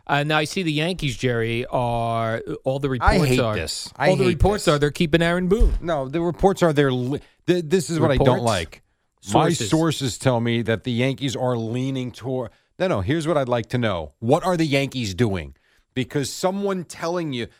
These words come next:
Speaker 2: that to me is almost as bad, and, and I think it was Buster Olney, who's outstanding. We know that. Great reporter, blah, blah, blah, blah, blah. I'm not, not taking anything away from him.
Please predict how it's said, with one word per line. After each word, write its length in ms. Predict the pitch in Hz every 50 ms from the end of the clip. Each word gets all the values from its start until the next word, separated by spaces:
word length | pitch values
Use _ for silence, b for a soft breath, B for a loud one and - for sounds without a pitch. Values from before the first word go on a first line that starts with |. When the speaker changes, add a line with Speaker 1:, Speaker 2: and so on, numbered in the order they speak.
| b _ -
Speaker 2:
that 200 | 147 175 185 -
to 100 | - 202
me 200 | - 185 185 170
is 160 | 160 147 127
almost 400 | 151 147 143 151 151 139 - -
as 160 | 143 127 107
bad, 360 | - - 123 120 120 117 117
and, 240 | 113 120 120 123 127 -
and 200 | 131 123 117 117
I 80 | 113
think 220 | 110 - 139 131 123
it 20 |
was 140 | 110 110 87
Buster 340 | 78 107 98 - - - 104
Olney, 240 | 101 95 95 95
who's 240 | 85 104 117 110 104
outstanding. 640 | 95 87 82 - - - - 92 87 87 90 90 92
We 140 | 110 120 110
know 200 | 101 98 98 95
that. 360 | 92 92 92 92 - 107 107
Great 260 | 101 123 127 127 110
reporter, 460 | 104 107 90 - 98 101 98 95 95
blah, 240 | 78 98 101 107 107
blah, 80 | 95 101
blah, 180 | 80 90 87
blah, 120 | 87 82 87
blah. 280 | 76 85 87 85 85
I'm 80 | 98 101
not, 320 | 98 98 101 101 78 90
not 240 | 98 110 107 117 113
taking 220 | - 123 117 110 110
anything 200 | 117 120 117 104
away 160 | 95 92 87
from 180 | - - -
him. 140 | 76 73 73